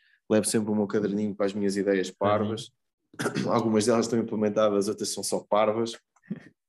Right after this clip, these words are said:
Speaker 1: E depois, quando chego lá, tenho uma conexão enorme com a natureza e, mais uma vez,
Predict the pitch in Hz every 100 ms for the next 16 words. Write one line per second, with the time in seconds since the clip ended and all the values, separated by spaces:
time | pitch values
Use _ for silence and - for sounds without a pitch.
0 | _ _ _ _ 120 123 120 117 117 120
1 | - 120 101 104 110 113 117 - _ _
2 | _ 120 113 113 113 117 117 113 - 113
3 | 110 110 107 - 104 101 101 95 110 107
4 | 113 110 _ _ - 113 110 110 101 104
5 | 95 92 101 107 -